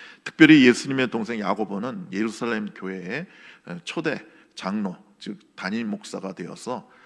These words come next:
아주 귀한 사역을 하게 됩니다. 어, 이렇게 우리 구원은 놀라운 하나님의 은총이고 능력이지만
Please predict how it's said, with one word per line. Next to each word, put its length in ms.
아주 260
귀한 440
사역을 340
하게 260
됩니다. 400
어, 340
이렇게 680
우리 300
구원은 680
놀라운 500
하나님의 680
은총이고 880
능력이지만 800